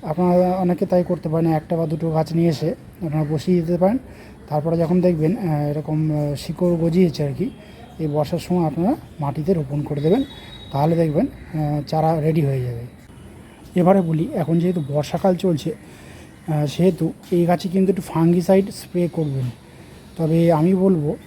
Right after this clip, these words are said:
কারণ সাব ফাঙ্গিসাইড যদি আপনারা স্প্রে করেন তাহলে পাতা আর কি একটু কুঁকড়ে যাওয়ার মতো অবস্থা হয়। আপনারা করবেন কি, এম ফর্টি ফাইভ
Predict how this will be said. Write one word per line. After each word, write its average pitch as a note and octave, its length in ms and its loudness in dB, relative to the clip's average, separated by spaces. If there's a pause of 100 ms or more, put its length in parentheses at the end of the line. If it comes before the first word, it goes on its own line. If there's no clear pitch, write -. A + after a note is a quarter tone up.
(1120)
কারণ D#3+ 160 2
সাব D#3 220 -2
ফাঙ্গিসাইড F3 440 0
যদি F3+ 220 4
আপনারা F3+ 240 2
স্প্রে F3+ 300 -2
করেন D#3+ 260 2
তাহলে D#3 360 2 (480)
পাতা E3+ 340 2
আর E3+ 140 4 (100)
কি F3 140 0
একটু - 140 -6 (100)
কুঁকড়ে F3+ 280 0
যাওয়ার E3+ 220 6
মতো E3 220 0 (260)
অবস্থা D3 260 0
হয়। D3 80 0
আপনারা E3 240 0
করবেন F3 340 0
কি, E3 180 -2 (220)
এম F#3+ 140 0
ফর্টি F#3 240 -2
ফাইভ F#3+ 200 2